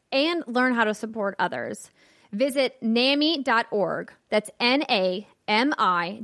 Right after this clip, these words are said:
dot org, or call one eight hundred nine five zero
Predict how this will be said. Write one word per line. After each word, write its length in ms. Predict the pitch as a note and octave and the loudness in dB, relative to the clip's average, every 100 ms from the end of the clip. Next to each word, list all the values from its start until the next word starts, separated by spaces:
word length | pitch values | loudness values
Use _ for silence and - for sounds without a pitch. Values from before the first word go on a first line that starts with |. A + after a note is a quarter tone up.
| G3 | -2
dot 240 | G#3+ C4+ | 0 0
org, 480 | C4+ G#3 F3 F3 G3 - - | 2 2 2 -2 -8 -8 0
or 260 | C#4 F4 | 2 2
call 600 | F#4 - B3 F3+ F#3 G3+ _ _ _ _ | -2 -2 0 0 -2 -6 _ _ _ _
one 260 | G#3 B3 C#4 | -2 0 2
eight 160 | D4 | 0
hundred 600 | B3+ A#3 A3 F#3+ F3+ G3 G3+ _ _ | 0 -2 0 0 -2 -4 -10 _ _
nine 380 | G3+ G#3 A3 C4 | -4 0 2 0
five 320 | C4+ E4 E4+ | 0 0 -2
zero 540 | B3 A#3 G3+ F#3+ F#3+ | 0 0 2 2 0